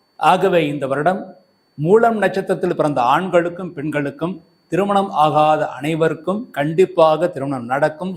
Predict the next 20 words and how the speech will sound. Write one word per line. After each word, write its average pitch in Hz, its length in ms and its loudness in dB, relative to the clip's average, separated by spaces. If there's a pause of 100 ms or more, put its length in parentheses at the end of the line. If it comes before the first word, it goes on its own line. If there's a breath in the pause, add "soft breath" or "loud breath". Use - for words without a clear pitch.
சுபகாரியங்கள் 156 680 0
வீட்டிலே 135 380 -10
நடக்கும். - 460 -20 (1000)
பொதுவாக 196 680 2
ஒரு 156 220 -2
பழமொழி 180 380 0
சொல்வார்கள், - 560 -6 (1120)
"ஆண் 196 340 2
மூலம் 180 260 0 (140)
அரசாளும், 156 520 0 (360)
பெண் 185 240 -2
மூலம் 170 260 0 (120)
நீர்மூலம்" 156 480 0
என்று. 107 200 -12 (300)
இந்த 143 160 -2 (140)
பழமொழியே 180 560 2
த-, 143 140 -2
ஒரு 127 100 -6 (120)
தவறான 170 480 2 (140)
பழமொழி. 120 340 -8